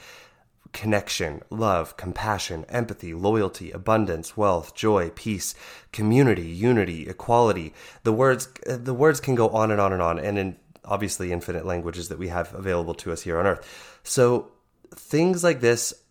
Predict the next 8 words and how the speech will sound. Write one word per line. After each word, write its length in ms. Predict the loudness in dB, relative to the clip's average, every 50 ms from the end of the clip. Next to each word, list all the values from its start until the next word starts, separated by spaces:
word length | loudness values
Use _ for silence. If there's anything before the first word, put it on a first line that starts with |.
| _ _ _ _ 2
are 120 | 2 2
how 280 | 2 2 0 2 4 4
we 180 | 4 2 2 0
express 560 | -2 -4 -6 -4 -2 0 0 0 -2 -4 -8 -6 -4
our 120 | -2 -2 -2
purpose 560 | -2 -4 -4 -4 -2 -2 -4 -4 -6 -6 -6
with 220 | -8 -6 -4 0
language. 640 | 0 2 2 2 0 -2 -6 -6 -8 -12 -14 -14